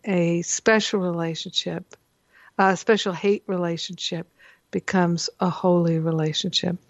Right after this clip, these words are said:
And if you've ever experienced that, it, uh,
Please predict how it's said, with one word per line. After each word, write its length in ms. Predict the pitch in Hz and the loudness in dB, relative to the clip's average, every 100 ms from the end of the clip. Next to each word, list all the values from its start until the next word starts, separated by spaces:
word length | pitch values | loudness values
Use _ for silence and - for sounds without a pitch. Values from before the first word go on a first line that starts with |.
| _ _ _ - - - _ _ | _ _ _ -18 -18 -20 _ _
And 400 | 185 175 165 165 | 6 8 6 6
if 80 | 175 | 4
you've 220 | 185 180 | 6 8
ever 180 | 185 185 | 8 6
experienced 720 | 175 - 190 180 170 - - | 6 0 4 4 2 -2 -4
that, 380 | 160 165 175 - | 0 0 0 -8
it, 220 | - 170 175 _ _ - | -4 -4 -4 _ _ -2
uh, 280 | 175 170 | 0 0